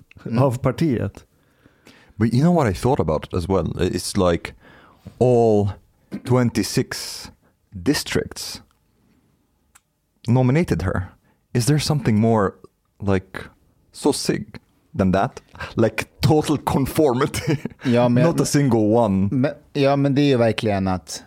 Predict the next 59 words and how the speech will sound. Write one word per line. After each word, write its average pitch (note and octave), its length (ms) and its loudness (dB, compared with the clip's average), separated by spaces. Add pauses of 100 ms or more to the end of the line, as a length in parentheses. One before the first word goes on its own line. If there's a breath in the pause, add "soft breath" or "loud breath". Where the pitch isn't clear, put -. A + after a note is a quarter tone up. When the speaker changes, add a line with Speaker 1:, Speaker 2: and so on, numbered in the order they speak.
(140)
Speaker 1:
de G2+ 280 -4
tycker F#2 260 -4
att E2+ 60 -4
det - 60 -8
är F2 40 -6
dags - 260 -4
för F2 80 -4
en E2 80 -4
kvinna. - 380 -8 (180)
Alltså F#2 340 -4 (600 soft breath)
Speaker 3:
All F#4+ 160 4
of A#3 120 0
them, G#3 140 2
not A3+ 280 0
Speaker 1:
Ja. - 180 2
Speaker 3:
even E3 140 0
a D3+ 40 -2
single D4+ 340 0
Speaker 2:
Ja, C#3 60 2
jag D3 80 4
Speaker 3:
one. D3 100 4
Speaker 2:
håller F3 180 2
med F3 200 2
dig. B2+ 100 0
Det C#3 100 2
är D3+ 40 4
jävligt C#3 300 2
sjukt. A#2+ 320 -2
Speaker 3:
Ja. F#3+ 280 0
Speaker 2:
Men, C#3+ 140 4
Speaker 1:
Ja, B2+ 80 4
Speaker 2:
men - 120 4
Speaker 1:
men - 80 2
Speaker 2:
kan E3+ 100 2
du E3 60 0
tänka F3 400 0
vad D#3+ 160 2
som D#3 120 2
hade D3 140 2
hänt D3 240 2
om C#3+ 60 2
Speaker 1:
Exakt. E3 300 0
Speaker 2:
ett F#2 80 0
distrikt D#3 640 -2
Speaker 3:
Yeah. G#3+ 240 2
Speaker 1:
Exakt. - 360 -4
Speaker 3:
One G3+ 160 4
Speaker 2:
hade - 180 4
Speaker 3:
or D#3+ 40 4
Speaker 2:
vänt? D3 160 0
Speaker 3:
two, D#4 220 2
something. F#3+ 380 -2
Speaker 2:
Det C#3+ 60 4
hade D#3+ 140 0
blivit D#3+ 320 2
hus F3 260 2
i D3+ 60 4
helvete. C#3 520 0
Speaker 1:
Ja. F#2 360 2